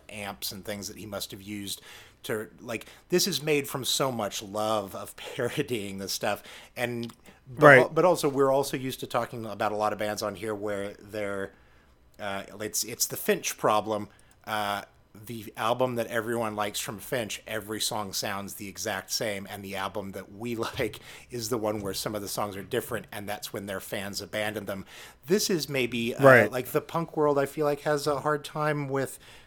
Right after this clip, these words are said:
Speaker 1: uh, somebody that has more than one tone, or, like, a, like,
Speaker 2: <laughs>
Speaker 1: this guy could,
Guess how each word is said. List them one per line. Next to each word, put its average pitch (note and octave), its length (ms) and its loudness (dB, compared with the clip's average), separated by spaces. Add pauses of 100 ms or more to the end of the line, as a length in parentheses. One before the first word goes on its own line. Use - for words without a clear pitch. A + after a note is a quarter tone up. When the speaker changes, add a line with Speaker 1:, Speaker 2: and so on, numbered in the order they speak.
(140)
Speaker 1:
uh, C#3 280 -4
somebody E3+ 440 0
that C#3+ 160 -4
has C#3 460 -2
more C3 280 0
than C3 240 -2
one B2+ 340 -2 (360)
tone, A2 520 0
or, B2+ 200 2
like, A#2+ 260 0 (100)
a, B2+ 320 0
like, B2 360 -2
Speaker 2:
<laughs> D3 400 0
Speaker 1:
this D#3 140 -2
guy E3+ 200 4
could, D#3+ 380 2